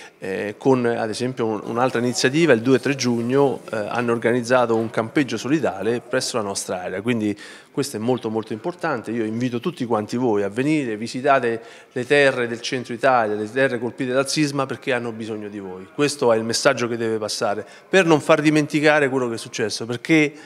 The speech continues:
il terremoto vero sostanzialmente c'è adesso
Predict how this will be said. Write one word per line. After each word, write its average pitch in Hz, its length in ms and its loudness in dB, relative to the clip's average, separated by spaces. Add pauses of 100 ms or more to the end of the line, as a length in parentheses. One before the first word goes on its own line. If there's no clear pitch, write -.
(480)
il 170 140 -4
terremoto 180 600 6
vero 190 200 6
sostanzialmente 160 800 -4
c'è 131 140 -2
adesso 98 520 -4